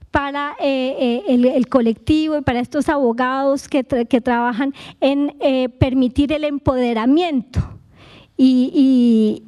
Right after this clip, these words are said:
de, de, de, de las víctimas y, y con, y con eso tal vez,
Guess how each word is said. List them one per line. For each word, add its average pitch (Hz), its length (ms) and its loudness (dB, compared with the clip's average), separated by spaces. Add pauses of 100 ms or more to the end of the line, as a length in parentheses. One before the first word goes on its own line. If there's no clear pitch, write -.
(140)
de, 233 240 4
de, 240 360 0
de, 240 220 2
de 247 140 0
las 240 180 0
víctimas 302 580 0
y, 262 160 -4
y 247 120 2
con, 233 340 2
y 285 80 0
con 254 200 2
eso 269 260 0
tal 294 180 -2
vez, 294 280 -2